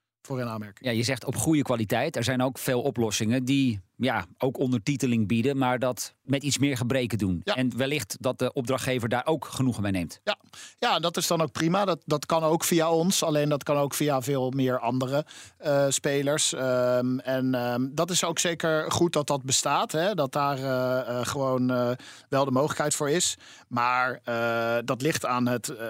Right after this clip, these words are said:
Speaker 1: het doel wat je ervoor hebt. Dus, eh, in een hoorcollege, zoals ik zei, of, eh, eh, i-, i-, iets wat gewoon professioneel op je website staat of, eh,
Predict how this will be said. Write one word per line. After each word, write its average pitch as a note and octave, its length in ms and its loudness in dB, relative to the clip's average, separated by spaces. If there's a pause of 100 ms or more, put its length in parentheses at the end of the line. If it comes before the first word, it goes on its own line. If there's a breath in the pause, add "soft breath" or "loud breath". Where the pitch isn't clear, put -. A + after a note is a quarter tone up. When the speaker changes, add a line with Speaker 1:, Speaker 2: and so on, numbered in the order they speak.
Speaker 1:
het A#2 340 -8
doel D#3 180 4
wat C#3+ 180 0
je C#3 60 -4
ervoor B2 260 -2
hebt. D3 220 2
Dus, C3 200 -2
eh, B2 260 -2
in D3 100 -2
een B2+ 120 2
hoorcollege, C3 680 0
zoals B2 240 -2
ik C3 100 -6
zei, B2+ 360 0
of, A2+ 240 -4
eh, A#2 240 -4 (340 loud breath)
eh, A#2 220 -2 (120)
i-, D#3 120 -6 (100)
i-, D3+ 120 -4
iets D3 200 -2
wat C#3 160 -2
gewoon C#3 200 -2
professioneel C3 500 -2
op A#2 80 -4
je B2 100 -2
website B2+ 460 -2
staat A#2 380 -2
of, A#2+ 260 -6
eh, A#2 180 0